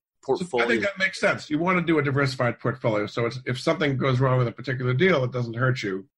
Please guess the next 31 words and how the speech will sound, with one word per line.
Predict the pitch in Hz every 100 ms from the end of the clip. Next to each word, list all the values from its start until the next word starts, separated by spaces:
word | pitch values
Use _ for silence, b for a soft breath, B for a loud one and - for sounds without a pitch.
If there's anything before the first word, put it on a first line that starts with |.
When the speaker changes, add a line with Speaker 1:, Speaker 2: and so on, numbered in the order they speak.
| _
Speaker 1:
Part | - 143
of | 123
a |
bigger | 113 123 117
portfolio. | 120 113 160 143 127
So | 123 - 117 113 - _ _
that | 147 151
diversification | 135 151 131 - 113 - 110
makes | 107 -
sense. | 101 -
So | 147 139 143 _ _ -
there | 101 196
are | 214
definitely | 202 202 208 165
options | 151 151 - 127
out | 120 95
there. | 104 104 - _ -
But | 131
the | 143
point | - 214 196
we're | 156
making | 160 175 131 117
is | 107 -
you |
don't | 143 185
have | 170 147
to | 135
be | 131 127
sitting | 123 - 185 165 123
<laughs> | 110
there | 113 107